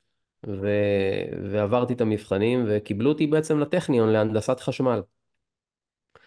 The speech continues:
וזה בעצם מסלול שהוא מסלול, אה, לימודים אקדמיים לפני צבא.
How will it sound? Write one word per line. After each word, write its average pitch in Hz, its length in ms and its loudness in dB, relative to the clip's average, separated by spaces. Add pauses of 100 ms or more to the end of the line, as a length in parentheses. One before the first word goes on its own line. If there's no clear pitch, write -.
(380)
וזה 110 880 4
בעצם 131 400 0
מסלול 175 480 2
שהוא 120 460 0
מסלול, 139 580 2
אה, 123 380 6
לימודים 117 400 2
אקדמיים 131 540 2
לפני 123 320 2
צבא. 104 300 2